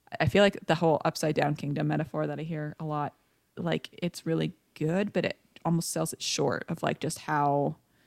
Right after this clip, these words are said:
much Jesus turns things on his,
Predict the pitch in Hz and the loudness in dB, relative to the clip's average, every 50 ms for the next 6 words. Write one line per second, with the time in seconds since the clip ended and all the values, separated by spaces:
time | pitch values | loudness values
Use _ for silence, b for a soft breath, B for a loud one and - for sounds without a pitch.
0 | _ _ _ _ _ _ _ _ _ _ _ _ - 170 165 160 156 147 139 - | _ _ _ _ _ _ _ _ _ _ _ _ 0 2 4 6 6 4 4 2
1 | - - - - - - 170 - 170 156 147 151 151 - - - _ _ _ - | 0 -4 -6 -6 -4 -4 2 4 6 8 8 6 6 4 -2 -8 _ _ _ -8
2 | - - 156 151 151 - - 160 135 131 135 - 143 127 143 160 156 - - | -2 2 2 2 2 0 -2 -2 -2 -2 -2 -2 -2 -2 -2 -2 -4 -6 -8